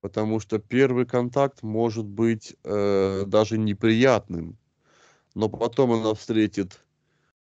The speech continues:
другого парня, который будет ее мужем, и с ним она испытает уже удовлетворение, удовольствие и оргазм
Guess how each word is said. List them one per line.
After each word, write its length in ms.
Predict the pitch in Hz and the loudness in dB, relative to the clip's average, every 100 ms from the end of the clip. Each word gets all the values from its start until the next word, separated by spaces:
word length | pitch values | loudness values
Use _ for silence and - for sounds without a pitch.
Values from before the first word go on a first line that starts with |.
| _ | _
другого 880 | - - 107 117 123 113 107 104 110 | -14 -12 -4 0 2 4 6 6 4
парня, 580 | 123 120 120 117 117 120 | 4 2 2 -2 -6 -6
который 360 | 101 113 110 | -8 -4 -4
будет 280 | 104 113 104 | -4 -8 -6
ее 160 | 104 104 | -2 -2
мужем, 680 | 101 98 101 98 110 120 131 _ _ _ _ _ 117 | -2 -4 -6 -4 -4 -4 -8 _ _ _ _ _ -2
и 80 | |
с 180 | 120 - | -2 -4
ним 280 | 120 151 160 | 0 2 2
она 220 | 117 120 - | 2 0 0
испытает 880 | 120 - 117 117 120 123 127 123 113 | -4 -2 -2 2 4 4 4 2 -4
уже 320 | 110 110 120 | -4 0 0
удовлетворение, 1300 | 120 110 113 104 107 104 101 104 110 107 104 101 107 | 0 2 2 2 0 -2 -6 -2 0 0 -2 -2 -4
удовольствие 1160 | 120 113 117 110 104 104 107 _ 131 139 156 156 _ _ _ _ - | -2 0 2 4 2 0 -6 _ -4 0 -2 -4 _ _ _ _ 2
и 400 | 135 139 139 - | 4 4 4 2
оргазм 1040 | 120 123 120 139 143 123 107 92 87 85 | 2 2 2 2 4 4 0 -2 -8 -10